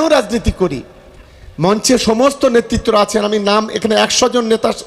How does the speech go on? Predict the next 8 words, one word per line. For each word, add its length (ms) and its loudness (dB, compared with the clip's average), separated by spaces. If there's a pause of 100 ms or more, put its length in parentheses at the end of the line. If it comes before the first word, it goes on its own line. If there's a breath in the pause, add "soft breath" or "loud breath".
মঞ্চে 280 0
বসে 300 -2
আছেন, 280 -6 (760 loud breath)
সামনে 400 2
আপনারা 320 2
অনেক 300 2
বসে 280 0
আছেন। 260 0